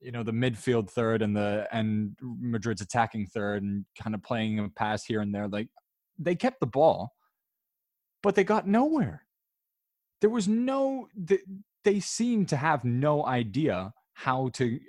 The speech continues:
attack the team. They seemed to have no idea. They seemed to have no plan going forward, which also, I think, v-, and rightly so,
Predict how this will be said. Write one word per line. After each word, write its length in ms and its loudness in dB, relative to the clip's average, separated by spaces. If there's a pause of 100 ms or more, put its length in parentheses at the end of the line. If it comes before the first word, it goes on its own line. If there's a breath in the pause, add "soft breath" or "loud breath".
attack 440 -4
the 80 -8
team. 400 -6 (1000)
They 100 2
seemed 220 0
to 60 6
have 100 6
no 160 2
idea. 280 2
They 300 0
seemed 200 -2
to 60 4
have 100 4
no 280 4
plan 560 0
going 260 0
forward, 480 -4 (840)
which 180 0
also, 500 4 (460)
I 100 2
think, 420 0
v-, 340 -6
and 460 0
rightly 280 0
so, 460 0